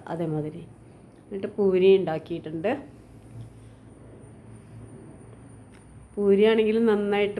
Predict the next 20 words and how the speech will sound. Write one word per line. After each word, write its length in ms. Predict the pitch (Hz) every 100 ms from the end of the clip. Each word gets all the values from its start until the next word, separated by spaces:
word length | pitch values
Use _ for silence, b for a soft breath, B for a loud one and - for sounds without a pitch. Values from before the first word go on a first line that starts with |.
| -
പൊങ്ങി 300 | 208 190 196
വരും, 300 | 196 165 165 185 170 151 - -
പക്ഷേ 380 | 156 185 202 - - - - - - - - - - 170
ഒറ്റ 320 | - - 240
ഒരു 140 | 240
കുമളയായിട്ട് 480 | 233 233 226 214 208
വരുന്നില്ല. 600 | 196 165 170 139 147 233 - B B B B 202
അതിന് 220 | 202 214 202
ഞാൻ 140 | 214 233
ചന 220 | 202 190
മസാലയാണ് 540 | 190 196 196 196 185
ഞങ്ങൾ 320 | 196 202 185 185 185
കൂട്ടി 220 | 180 185
കഴിക്കാനായിട്ട്, 720 | 185 170 180 180 185 175 185 190
ചപ്പാത്തിയുടെ 480 | 185 175 175 170 180
കൂടെ 440 | 196 175 185 220 B B B B 202
ചന 200 | 190 180
മസാലയാണ് 540 | 175 180 180 190 190
ഇന്ന് 140 | 190
ഉണ്ടാക്കിയത്. 640 | 180 170 160 165 151 160